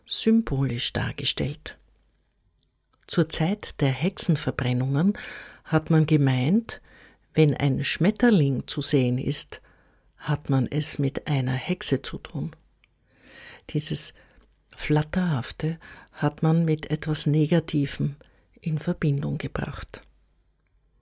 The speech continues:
Aber die Hexenzeit hat sowieso ganz eigene, verquere Gedanken geboren, um Frauen dem Feuer zu übergeben. Interessant ist auch, woher der Name Schmetterling kommt.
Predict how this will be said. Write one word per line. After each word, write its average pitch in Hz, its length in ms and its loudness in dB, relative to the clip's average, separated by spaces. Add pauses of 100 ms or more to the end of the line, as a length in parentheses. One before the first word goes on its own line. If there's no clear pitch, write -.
(640)
Aber 165 140 4
die 185 100 4
Hexenzeit 175 720 2
hat 175 140 2
sowieso 156 480 2
ganz 160 480 0
eigene, 147 600 2 (420)
verquere 156 840 4
Gedanken 147 640 0
geboren, 147 600 2 (460)
um 165 200 4
Frauen 143 640 2
dem 156 180 2
Feuer 131 580 -2
zu - 180 -2
übergeben. 139 640 -4 (1500)
Interessant 170 720 2
ist - 220 0
auch, 196 320 0
woher 170 460 4
der 135 160 -2
Name 123 260 -2
Schmetterling 135 800 -4
kommt. - 500 -8